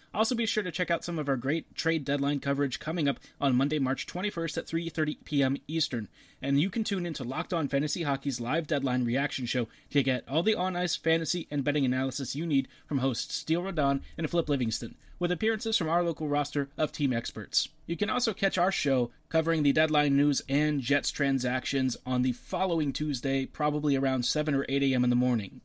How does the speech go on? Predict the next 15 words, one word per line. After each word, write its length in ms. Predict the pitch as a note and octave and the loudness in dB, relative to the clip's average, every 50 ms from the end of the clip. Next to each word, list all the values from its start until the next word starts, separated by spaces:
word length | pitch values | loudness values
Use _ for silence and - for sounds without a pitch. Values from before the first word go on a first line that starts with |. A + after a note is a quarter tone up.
| - - | -12 -6
So 140 | - - C#3+ | -2 2 4
you 180 | C3+ D3+ F3+ | 4 4 4
can 160 | - A3+ G3 | 4 2 2
wake 220 | F3 E3 D#3 D3+ D#3+ | 4 2 2 2 0
up 140 | D3+ - - | -2 -2 -4
to 120 | - C#3 | -4 -4
the 60 | C3 | -2
latest 400 | C3+ C#3 D3+ E3+ D#3+ D#3 - - - | 0 0 0 0 0 -4 -6 -6 -2
and 200 | B2+ D3 F3 F3 | -2 -2 0 0
greatest 400 | F3 F#3+ F3 D#3 D3+ - - - | -2 -2 0 -2 -2 -2 -4 -2
in 100 | D3 D3 | 0 2
Winnipeg 360 | C#3+ C#3 C3 - C3+ C3 B2 | 2 2 2 2 0 0 0
Jets 280 | A2+ - C3+ B2+ - - | 0 -2 0 0 -2 -4
trade 280 | - - D#3+ F3 D#3 | -2 -2 -2 0 0
analysis 580 | E3 D#3+ D#3 D#3 D#3 D3 - D#3+ D3+ - - | 0 -2 0 -2 -2 -2 0 0 0 0 0